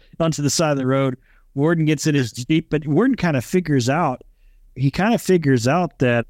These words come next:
it's, it's Władysław and he, and is sort of leading the, the group that's actually in the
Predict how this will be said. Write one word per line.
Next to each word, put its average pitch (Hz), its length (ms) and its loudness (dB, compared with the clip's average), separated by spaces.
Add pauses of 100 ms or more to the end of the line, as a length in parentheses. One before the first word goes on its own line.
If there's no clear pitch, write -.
(380)
it's, - 360 -2
it's 127 120 -6
Władysław 135 880 0
and 120 80 -4
he, 151 260 0
and 117 500 0 (180)
is 123 260 2
sort 139 240 2
of 120 80 2
leading 139 300 2
the, 120 80 0
the 113 220 -4
group 131 280 0
that's 117 180 -2
actually 123 320 -2
in 127 420 0 (520)
the 120 300 4